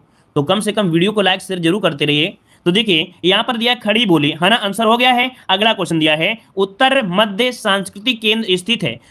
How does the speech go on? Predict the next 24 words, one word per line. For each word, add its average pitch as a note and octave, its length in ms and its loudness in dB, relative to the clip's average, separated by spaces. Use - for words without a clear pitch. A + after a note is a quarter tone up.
उत्तर A3 440 2
मध्य A3 460 0
सांस्कृतिक G#3+ 640 -2
केंद्र A3 300 0
स्थित A#3 280 -2
है, G#3 240 2
ये A#3 180 0
कहाँ G3+ 200 -2
पर G3 180 0
स्थित G#3+ 260 -4
है? A3 200 2
सोलह A#3+ 320 2
का G#3+ 120 -4
आंसर F#3 180 -4
दीजिएगा। E3 360 2
और E3+ 100 2
सभी A#3+ 280 0
का C4+ 100 2
जवाब G#3+ 240 2
आना G3+ 160 0
चाहिए A#3+ 220 -2
इस A#3 60 -4
क्वेश्चन F3+ 320 0
का D3 160 2